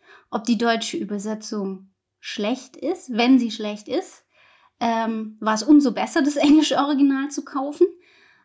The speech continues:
Aber, ähm, oder weil das englische Original ist, also der schreibt gut. <laughs> Ähm,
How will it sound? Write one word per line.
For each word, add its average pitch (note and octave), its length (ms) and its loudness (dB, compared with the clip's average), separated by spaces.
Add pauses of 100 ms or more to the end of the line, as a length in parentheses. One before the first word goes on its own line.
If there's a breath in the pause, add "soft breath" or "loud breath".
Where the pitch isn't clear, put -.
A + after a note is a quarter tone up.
(120)
Aber, B3 720 -2 (180)
ähm, A3+ 480 -4
oder G3+ 200 -6
weil C4+ 340 -2 (300)
das A3 160 -10
englische C4+ 520 0
Original G#3 640 -4 (140)
ist, C4+ 560 -6 (840)
also A3 200 -6
der A3+ 180 -2
schreibt - 600 -6
gut. G3+ 440 -4
<laughs> - 680 2 (680 loud breath)
Ähm, A#3 440 2